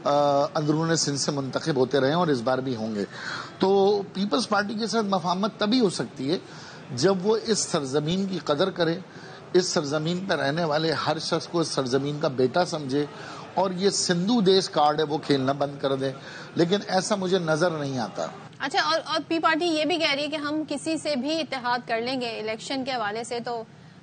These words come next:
Speaker 2: आपका इस पे क्या मौकिफ है? तो जाहिर है वो अगर ये दावा करें कि हम नशिस्तें भी ज्यादा जीतेंगे, फिर वो इत्तेहाद भी कर लें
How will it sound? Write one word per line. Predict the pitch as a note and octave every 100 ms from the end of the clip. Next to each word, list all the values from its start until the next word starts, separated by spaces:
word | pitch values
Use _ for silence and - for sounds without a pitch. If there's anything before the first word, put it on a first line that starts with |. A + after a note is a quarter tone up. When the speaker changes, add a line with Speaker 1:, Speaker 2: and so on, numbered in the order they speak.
| -
Speaker 2:
आपका | A#3+ E4+ F#4 E4+ D#4+
इस | D#4
पे | D#4
क्या | C#4 C4+
मौकिफ | A#3+ A3 C4
है? | B3+ A#3+
तो | C4
जाहिर | B3 C#4
है | D4
वो | C4+ C#4+
अगर | B3+ B3 C4+ C4+ G3+
ये | G#3+ C#4
दावा | C4 B3+ D4
करें | C#4+ C#4+
कि | D4
हम | C4
नशिस्तें | A#3+ A3+ A3+ B3+ C4+
भी |
ज्यादा | D4+ B3+ B3 C#4
जीतेंगे, | A#3+ A#3+ B3+ B3 A#3
फिर | B3
वो | B3+
इत्तेहाद | B3 B3 G3+ G#3
भी | A3 C#4
कर | B3
लें | A3+